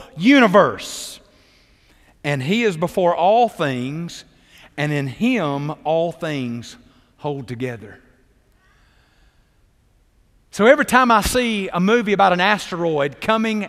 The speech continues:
and destroying planet Earth, it's nothing but fiction. It's a great movie, maybe.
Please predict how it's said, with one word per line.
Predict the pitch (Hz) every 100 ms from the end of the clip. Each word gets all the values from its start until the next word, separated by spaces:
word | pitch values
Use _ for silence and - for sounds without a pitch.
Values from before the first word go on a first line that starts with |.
| -
and | 165
destroying | 151 - - 196 214 190
planet | 170 202 196 180
Earth, | 214 220 190 - - _ _ _ _ _ _ -
it's | 143 -
nothing | 120 127 - 123
but | 147
fiction. | - 123 110 - 123 120 120 _ _ _ _ _ _ _ _ _ _ _
It's | 165 -
a | 139
great | 127 147 143
movie, | 127 139 180 156 117
maybe. | 107 107 104 156 165